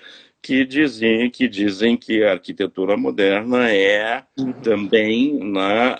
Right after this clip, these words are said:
Speaker 1: ah, ah, uma arquitetura da diversidade e
Speaker 2: É
Speaker 1: da
Speaker 2: isso aí.
Speaker 1: inclusividade.
Speaker 2: Inclusive, é interessante porque isso gera, assim, uma, uma contradição, de, de certa maneira, porque, como você escreveu no texto,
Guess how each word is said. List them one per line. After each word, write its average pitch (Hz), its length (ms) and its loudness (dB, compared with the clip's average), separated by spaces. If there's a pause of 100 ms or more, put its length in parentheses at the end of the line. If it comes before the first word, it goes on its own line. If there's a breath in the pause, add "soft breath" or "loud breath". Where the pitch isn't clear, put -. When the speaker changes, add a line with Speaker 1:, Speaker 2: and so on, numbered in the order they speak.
Speaker 1:
ah, 92 800 0 (500 soft breath)
ah, 87 760 -2 (120)
uma 107 280 0
arquitetura 107 840 0
da 98 180 -2
diversidade 110 1160 -2
e 107 260 -4
Speaker 2:
É - 20 -4
Speaker 1:
da 107 340 0
Speaker 2:
isso 107 80 0
aí. 123 100 2
Speaker 1:
inclusividade. 101 1160 -4
Speaker 2:
Inclusive, 147 540 2
é 147 40 4
interessante 151 640 2
porque 156 240 -2
isso 170 240 2
gera, 143 260 4
assim, 226 480 0 (840)
uma, 151 260 -10
uma 151 200 4
contradição, 156 680 2
de, 117 100 -2
de 110 360 -8
certa 117 360 2
maneira, 123 400 4
porque, 110 500 -4 (840 loud breath)
como 135 200 2
você 135 140 0
escreveu 139 400 2
no 147 140 0
texto, 135 600 0